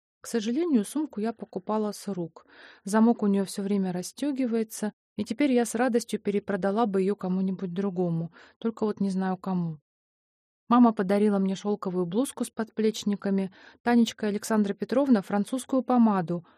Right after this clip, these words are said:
у которой совершенно прекрасный запах, а вот цвет, к сожалению, не совсем мой, какой-то говяжий. Думаю, Александра Петровна купила помаду для себя, а потом решила передарить мне. Ну и ладно.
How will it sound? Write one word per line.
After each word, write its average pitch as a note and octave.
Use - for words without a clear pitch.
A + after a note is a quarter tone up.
у G#3
которой A3
совершенно G#3+
прекрасный F#3+
запах, A3+
а F3+
вот F#3
цвет, D4
к -
сожалению, A3
не G#3
совсем G#3+
мой, F#3+
какой-то G#3
говяжий. D#3+
Думаю, A#3
Александра G#3+
Петровна A#3+
купила A#3
помаду G3+
для F#3+
себя, F#3
а F#3+
потом B3
решила A3
передарить F#3+
мне. E3
Ну B3
и G3+
ладно. D#3